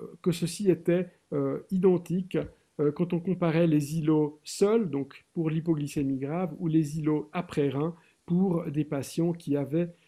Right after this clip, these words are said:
une insuffisance rénale terminale à un donneur vivant. Si on regarde un peu plus près, d'un peu plus près ces résultats, vous voyez qu'on ré-, arrive à maintenir une hémoglobine glyquée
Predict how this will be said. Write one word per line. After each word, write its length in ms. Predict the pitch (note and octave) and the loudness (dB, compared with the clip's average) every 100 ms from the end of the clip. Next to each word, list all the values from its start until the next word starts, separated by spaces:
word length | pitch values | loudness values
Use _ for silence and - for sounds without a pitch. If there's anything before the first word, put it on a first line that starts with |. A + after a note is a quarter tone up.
| - | -6
une 220 | F3 F#3 | 0 2
insuffisance 500 | F#3 - D#3+ E3+ F3 | 0 -2 2 2 2
rénale 420 | - E3+ F3 F3 | 0 2 2 0
terminale 460 | E3 D#3 D3 E3+ F3 | 0 0 2 2 0
à 40 | |
un 40 | D3+ | 0
donneur 320 | D3 D#3+ D#3+ | 0 2 0
vivant. 500 | C#3 D3+ D3+ C#3 - _ _ _ _ _ _ _ - _ _ _ _ _ _ _ _ _ _ _ _ _ _ _ _ - | -2 -4 -2 -4 -6 _ _ _ _ _ _ _ -20 _ _ _ _ _ _ _ _ _ _ _ _ _ _ _ _ -12
Si 300 | - A#3 A#3+ | -6 0 4
on 100 | A3 | 4
regarde 640 | G3+ F#3+ A3 F#3+ D#3+ D3+ - | 4 4 4 4 2 2 0
un 100 | F3 | 0
peu 220 | F#3+ F#3 | 2 2
plus 280 | - G3+ - _ - | 0 -2 -4 _ -8
près, 280 | - A3 F3+ | 0 2 2
d'un 180 | D#3+ | 0
peu 100 | E3+ | 0
plus 200 | F3 - | -2 -6
près 200 | F3 G#3 | -6 -4
ces 160 | F#3 G3 | -2 0
résultats, 500 | E3 D#3+ F3+ - B3 | 2 2 0 -2 0
vous 60 | F#3+ | 2
voyez 240 | E3 E3+ | 2 2
qu'on 160 | E3+ D#3 | 0 0
ré-, 260 | E3+ F3 | 0 0
arrive 320 | F3+ F3 F#3+ | 0 2 2
à 80 | D#3 | 2
maintenir 580 | D3 F3+ F#3+ F#3 F#3+ F3 | 2 2 2 2 4 4
une 100 | D3+ | 2
hémoglobine 560 | D#3+ D#3 D#3+ D#3+ E3 D#3+ | 0 2 4 4 2 -2
glyquée 640 | D#3 E3+ - D#3+ D#3+ D#3 | -4 -8 0 4 4 2